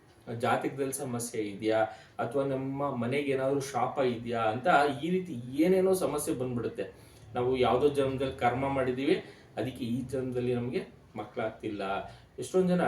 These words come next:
ಉದಾಹರಣೆ ನಾನು ಹೇಳೋದಾದ್ರೆ, ಫಿಫ್ಟೀನ್ ಇಯರ್ಸ್ ಆದ್ರೂನು,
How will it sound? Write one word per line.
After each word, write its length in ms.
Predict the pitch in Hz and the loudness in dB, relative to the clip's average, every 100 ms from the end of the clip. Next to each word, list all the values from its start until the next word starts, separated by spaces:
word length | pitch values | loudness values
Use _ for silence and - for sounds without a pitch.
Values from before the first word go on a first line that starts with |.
| 120 175 - 143 | 0 -4 -8 -8
ಉದಾಹರಣೆ 360 | 131 147 151 | -2 0 0
ನಾನು 160 | 147 131 | -2 0
ಹೇಳೋದಾದ್ರೆ, 720 | 123 123 123 110 110 107 123 | 2 4 2 2 -2 0 0
ಫಿಫ್ಟೀನ್ 480 | 123 131 - 165 165 | -2 -8 -8 -2 0
ಇಯರ್ಸ್ 240 | 156 143 | -2 -4
ಆದ್ರೂನು, 580 | 127 123 139 165 98 - | -4 -2 -2 -2 -6 -10